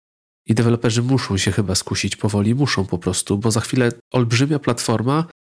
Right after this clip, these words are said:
przejdzie im koło nosa, a Apple coraz bardziej otwiera ręce. Ja na początku zastanawiałem się, czy to wszystko się nie rozbija o te różne negocjacje. Wiadomo, jak Apple podchodzi do tego, ile musi zyskać, ile musi urwać z każdej transakcji.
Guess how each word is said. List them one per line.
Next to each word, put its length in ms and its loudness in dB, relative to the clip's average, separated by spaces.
przejdzie 320 2
im 80 2
koło 200 0
nosa, 440 0
a 480 2
Apple 180 2
coraz 200 0
bardziej 260 0
otwiera 300 0
ręce. 460 -2
Ja 80 2
na 80 2
początku 300 0
zastanawiałem 400 2
się, 120 -2
czy 60 -8
to 100 0
wszystko 280 -2
się 160 -2
nie 40 4
rozbija 400 2
o 60 0
te 120 -2
różne 240 0
negocjacje. 680 0
Wiadomo, 300 0
jak 200 -2
Apple 160 0
podchodzi 400 -2
do 120 0
tego, 220 0
ile 140 0
musi 240 -2
zyskać, 460 -2
ile 120 -2
musi 240 -2
urwać 380 0
z 60 -2
każdej 300 -2
transakcji. 680 -2